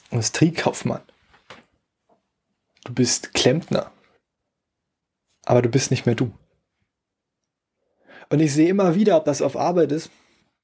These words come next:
oder ob das in der Uni ist, dass einfach viele, dieses, diese Ernsthaftigkeit,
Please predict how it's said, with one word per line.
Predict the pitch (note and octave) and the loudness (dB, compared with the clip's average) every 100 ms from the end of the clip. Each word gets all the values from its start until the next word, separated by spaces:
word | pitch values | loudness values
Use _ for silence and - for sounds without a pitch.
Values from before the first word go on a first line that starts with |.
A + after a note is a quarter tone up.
| _ _ _ - | _ _ _ -6
oder | D#3 D3 C#3+ | 0 4 2
ob | C#3 | 0
das | - D3 C#3 - _ _ _ _ _ _ _ _ _ _ _ _ _ _ _ _ _ _ _ _ - | 2 2 0 -6 _ _ _ _ _ _ _ _ _ _ _ _ _ _ _ _ _ _ _ _ -4
in | C3+ | 0
der | C#3 | 2
Uni | F3 E3+ - | 2 2 2
ist, | - - - | -4 -6 -4
dass | B2+ - - - - - | -4 -4 -10 -18 -18 -8
einfach | - D3+ D#3 - | -2 0 -2 -6
viele, | - E3+ E3+ - - - - | -2 0 0 -2 -10 -10 -2
dieses, | D3+ C#3+ - - - - | 2 2 2 -6 -14 -4
diese | - - | -2 2
Ernsthaftigkeit, | E3 F#3+ F#3+ F3 D3 - B2+ A2+ - | 2 4 2 0 -2 0 0 0 -4